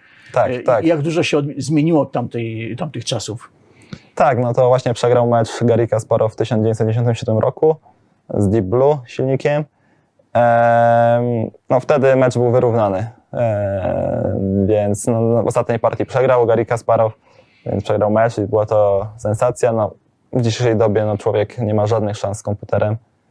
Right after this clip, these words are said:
Speaker 1: Absolutnie żadnych. E, no, po prostu komputer za dużo widzi, nie robi błędów taktycznych, nic nie podstawi nigdy.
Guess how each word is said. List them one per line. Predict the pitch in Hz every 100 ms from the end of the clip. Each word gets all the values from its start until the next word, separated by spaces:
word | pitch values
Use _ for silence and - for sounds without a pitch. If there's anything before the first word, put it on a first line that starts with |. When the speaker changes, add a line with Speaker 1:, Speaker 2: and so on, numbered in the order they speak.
| _ _
Speaker 1:
Absolutnie | - 117 113 101 104
żadnych. | 101 98 104 113 _ _
E, | - 110
no, | 151
po | 135
prostu | 127 131
komputer | 127 120 127
za | 117
dużo | 117 117 104
widzi, | 110 101 113 - -
nie | 117 113
robi | 110
błędów | 104 110 107 -
taktycznych, | 107 - - 117 117
nic | 110 113
nie | 110
podstawi | 101 - 107 104
nigdy. | 104 101 113